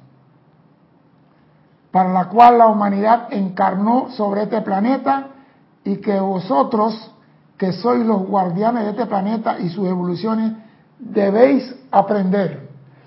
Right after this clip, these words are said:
que la creación de la forma es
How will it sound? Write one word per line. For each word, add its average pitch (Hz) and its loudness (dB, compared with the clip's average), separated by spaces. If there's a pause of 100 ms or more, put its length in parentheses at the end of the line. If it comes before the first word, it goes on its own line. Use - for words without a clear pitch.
(120)
que 233 4
la 175 0
creación 190 -4
de 240 -2
la 214 2
forma 202 -2 (220)
es 190 -8